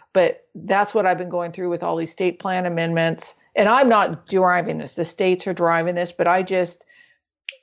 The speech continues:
let everybody know where everybody's at. And I chat with people on the side, you know, when I can, and, uh, try to kind of encourage this as much as we can. So now states,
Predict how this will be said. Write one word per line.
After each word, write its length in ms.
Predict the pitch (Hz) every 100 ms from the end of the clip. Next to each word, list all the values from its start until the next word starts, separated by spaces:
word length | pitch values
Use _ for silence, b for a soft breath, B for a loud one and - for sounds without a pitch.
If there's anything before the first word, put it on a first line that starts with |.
| _ _ -
let 200 | 190 196
everybody 400 | 196 196 185 185
know 180 | 180 175
where 180 | 170
everybody's 440 | 165 165 170 175 170
at. 400 | 175 180 185 - b b b _ _
And 160 | 175 170
I 140 | 175 165 165
chat 320 | - 190 180
with 140 | 170
people 260 | - 190 180
on 160 | 170 170
the 80 |
side, 720 | 160 185 180 180 180 175 180 - -
you 100 | 175
know, 100 | 170
when 140 | 175
I 100 | 170
can, 520 | 170 175 170 165 170
and, 420 | 165 160 - 160 - -
uh, 280 | 131 101 104
try 220 | - 202
to 160 | 165 - 277
kind 200 | - 190
of 160 | 165 - b -
encourage 600 | 285 170 - 214 196 175 -
this 320 | 143 147 -
as 160 | 170 180
much 200 | 175 175
as 100 | -
we 100 | 165
can. 280 | 180 170
So 140 | 160 202
now 240 | 208 233
states, 480 | - - 190 185